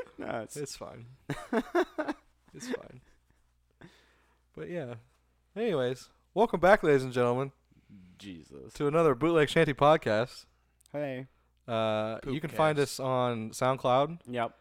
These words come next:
Speaker 2: Last F M,
Speaker 1: Yeah.
Speaker 2: Podcast Addicts,
Speaker 1: No.
Speaker 2: uh,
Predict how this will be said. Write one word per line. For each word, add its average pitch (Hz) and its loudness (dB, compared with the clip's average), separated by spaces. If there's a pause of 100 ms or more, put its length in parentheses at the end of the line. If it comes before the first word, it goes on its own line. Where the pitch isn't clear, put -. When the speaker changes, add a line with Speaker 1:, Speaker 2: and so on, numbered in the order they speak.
(340)
Speaker 2:
Last 127 2
F 135 0
M, 135 -2
Speaker 1:
Yeah. 107 -12
Speaker 2:
Podcast 123 -2
Addicts, 113 -2
Speaker 1:
No. 110 -10 (560)
Speaker 2:
uh, 104 -2